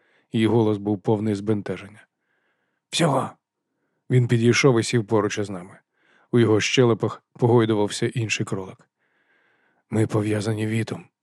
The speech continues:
Ми поділяємо все». Вона прибрала руку мені з обличчя, глянула на темну постать вовка. «Тож усе, що я тобі казала?» «Він розуміє це по-своєму. Не так, як це зробила б інша людина, але...»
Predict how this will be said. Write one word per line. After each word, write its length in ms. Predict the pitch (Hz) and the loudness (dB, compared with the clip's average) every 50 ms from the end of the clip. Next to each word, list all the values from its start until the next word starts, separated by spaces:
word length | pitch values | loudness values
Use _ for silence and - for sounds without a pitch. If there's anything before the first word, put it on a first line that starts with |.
| _ _ _ _ _ | _ _ _ _ _
Ми 120 | - 117 110 | -4 -4 -2
поділяємо 500 | - 117 107 113 104 104 101 101 98 101 | -2 -2 -2 -2 -2 -2 -4 -6 -8 -10
все». 340 | 92 - - - - - - _ _ _ _ _ _ _ _ _ _ _ _ _ _ _ _ _ _ _ _ _ _ _ _ _ _ _ _ _ | -12 -10 -10 -12 -12 -16 -18 _ _ _ _ _ _ _ _ _ _ _ _ _ _ _ _ _ _ _ _ _ _ _ _ _ _ _ _ _
Вона 240 | - 123 123 123 110 | 0 2 4 4 2
прибрала 500 | - - 117 110 117 120 110 104 107 110 | 2 2 0 2 4 2 4 4 2 2
руку 220 | 110 117 107 110 | 0 0 -2 -2
мені 220 | 101 104 101 101 101 | -6 -6 -4 -4 -4
з 60 | 98 | -4
обличчя, 560 | 104 101 98 95 95 92 - - 113 - - _ _ _ | -4 -6 -6 -10 -8 -10 -10 -12 -12 -16 -20 _ _ _
глянула 500 | - - 113 127 127 120 113 107 104 104 | -4 0 2 2 4 2 2 0 0 0
на 120 | 110 110 | -2 -2
темну 300 | 104 - 113 110 113 110 | -2 -2 -2 -2 -2 -4
постать 380 | 98 - 110 101 - 120 104 - | -2 -2 -4 -2 -2 -6 -6 -4
вовка. 380 | 101 104 95 - - - - _ _ _ _ _ _ _ _ _ _ _ _ _ _ _ _ _ _ _ _ _ | -4 -6 -6 -6 -10 -16 -16 _ _ _ _ _ _ _ _ _ _ _ _ _ _ _ _ _ _ _ _ _
«Тож 300 | - 165 156 151 147 160 | 2 4 4 4 2 -2
усе, 280 | 156 - - 180 165 | -4 0 2 2 2
що 200 | 151 - - 180 | 2 2 2 4
я 80 | 165 160 | 4 4
тобі 200 | - 160 156 160 | 2 2 0 2
казала?» 460 | - 156 151 151 170 180 170 165 156 - _ _ _ _ _ _ _ _ _ _ _ _ _ _ - | 2 2 2 4 4 4 4 2 0 -4 _ _ _ _ _ _ _ _ _ _ _ _ _ _ 2
«Він 200 | 117 131 120 123 | 2 4 4 4
розуміє 460 | 117 117 101 117 117 120 117 110 107 | 2 2 2 2 0 2 2 0 0
це 140 | - - 95 | -2 -4 -4
по-своєму. 580 | - 110 101 - 101 98 98 87 82 85 82 - _ _ _ _ _ _ _ _ _ | -2 -4 -4 -2 -4 -4 -4 -6 -8 -12 -18 -20 _ _ _ _ _ _ _ _ _
Не 100 | 139 135 | 2 2
так, 280 | 120 - 131 113 - 117 | 4 4 2 2 2 -2
як 100 | 107 - | -6 -6
це 180 | - - 110 | -4 -6 -4
зробила 400 | 101 107 110 110 107 113 113 110 | -2 -2 -2 -2 0 0 0 0
б 80 | 107 135 | -2 -2
інша 320 | - 123 107 95 - - 98 | -6 -6 -6 -6 -6 -8 -8
людина, 380 | 92 98 92 95 92 92 95 92 | -10 -10 -10 -10 -12 -12 -12 -8
але...» 240 | 95 107 110 110 | -6 -4 -4 -6